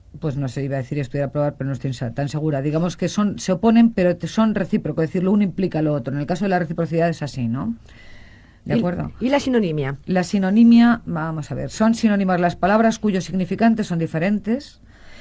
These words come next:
Speaker 1: y cuyos significados son equivalentes. Hemos dicho equivalentes y no que tienen exactamente el mismo significado,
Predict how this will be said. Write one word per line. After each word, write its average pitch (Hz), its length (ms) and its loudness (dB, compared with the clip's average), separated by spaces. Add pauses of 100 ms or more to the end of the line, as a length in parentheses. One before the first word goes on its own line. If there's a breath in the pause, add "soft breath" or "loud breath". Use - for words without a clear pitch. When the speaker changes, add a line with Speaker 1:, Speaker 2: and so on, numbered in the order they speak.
(120 loud breath)
Speaker 1:
y 233 120 2
cuyos 214 260 2
significados 185 560 0
son 175 140 -2
equivalentes. 107 840 -6 (120)
Hemos 240 180 6
dicho 226 200 0
equivalentes 190 640 2
y 214 100 4
no 240 160 4
que 226 120 0
tienen 208 280 2
exactamente 160 540 -6
el 135 80 -2
mismo 196 180 -2
significado, 131 720 -4